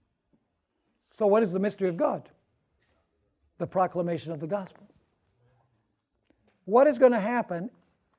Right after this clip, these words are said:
shortly before the mi-, shortly before the seventh trumpet sounds,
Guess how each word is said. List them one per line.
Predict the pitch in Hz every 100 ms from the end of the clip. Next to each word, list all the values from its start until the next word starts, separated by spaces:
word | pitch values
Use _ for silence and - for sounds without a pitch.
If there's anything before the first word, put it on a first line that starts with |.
| -
shortly | - 233 269 262
before | 240 220 226 208 185
the | 175
mi-, | 190 226 - _
shortly | - 240 269 262
before | 240 226 214
the | 196
seventh | 180 214 190 -
trumpet | 202 180 -
sounds, | 196 156 113 _